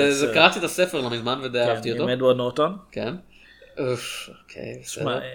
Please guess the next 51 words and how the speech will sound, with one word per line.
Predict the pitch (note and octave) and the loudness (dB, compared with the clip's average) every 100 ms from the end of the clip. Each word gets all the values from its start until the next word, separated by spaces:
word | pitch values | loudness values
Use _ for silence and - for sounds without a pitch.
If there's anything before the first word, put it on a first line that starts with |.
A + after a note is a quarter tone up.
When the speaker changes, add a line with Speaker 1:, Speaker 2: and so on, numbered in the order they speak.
| C3 | -6
Speaker 2:
עם | D3+ | -2
אדוארד | E3+ F3+ D#3+ | 4 6 6
נורטון | D#3 D#3+ | 4 2
זה | C3+ | 0
יכול | B2 C3 | 4 4
להיות | C3 C#3+ | 4 2
עוד | C3 C3+ | 0 0
מאוד | C3 B2+ B2 | 0 0 2
טוב | D3 | 2
או | C#3 | 2
מאוד | A#2+ A#2 A2+ | -2 -2 0
לא | |
Speaker 1:
כאילו, | A2 G3+ | 6 6
Speaker 2:
טוב. | A#3+ | 6
Speaker 1:
הוא, | A#3 | 4
הוא | - A#3 | 6 6
עובד, | A3+ G#3 A3 | 8 8 6
הוא | F#3+ | 8
עובד | F#3 D#3+ D#3 | 8 8 8
הרבה | C#3 C#3 | 8 6
עם | B2 | 6
מייק | B2 A#2+ A#2+ | 4 4 2
לי, | A#2 | 0
הוא | A2+ | 0
עשה | A2+ A#2 | 0 0
את | A2+ | 0
וירה | A2+ A2+ | -2 -2
דרייק, | A2+ A2+ A2 | 0 0 0
הוא | A2 | -2
עשה | G#2+ A2 | -4 -4
את | G#2+ | -4
הפי | G#2+ A#2 | -6 -4
גו | A2 A2 | -2 -2
לקי. | A2 G#2+ - A2+ A2 A2 - - - - - - | -4 -6 -8 -8 -8 -10 -16 -20 -20 -20 -14 -2
אה, | A#2+ A#2+ | 2 4
משום | A#2+ - | 2 2
מה | D3+ | 4
הוא | D3 | 6
עשה | D3+ | 6
את | C3+ | 6
דילוז'ניסט, | B2+ A2+ A#2 A#2 A#2 - - - | 4 0 0 -2 -2 -4 -8 -10
סרט | - C3+ B2+ | 0 2 2
שהוא | B2 A2 | -2 -2
כן | B2+ A#2+ | 0 0
סרט | A#2+ A2+ | 0 -4
היסטורי | A#2+ - A#2+ | -4 -4 -4
מאוד | A#2 A#2 A#2 | -2 -4 -4
גרוע. | A#2 A#2 B2 - - - _ _ - - - - - - - - | -4 -2 -4 -6 -20 -20 _ _ -6 -2 2 2 2 0 -4 -6
Speaker 2:
עם | C#3 | -2
אדוארד | C#3+ C3 B2 | 0 2 0
נורטון? | A#2 D3+ G3 | 2 4 4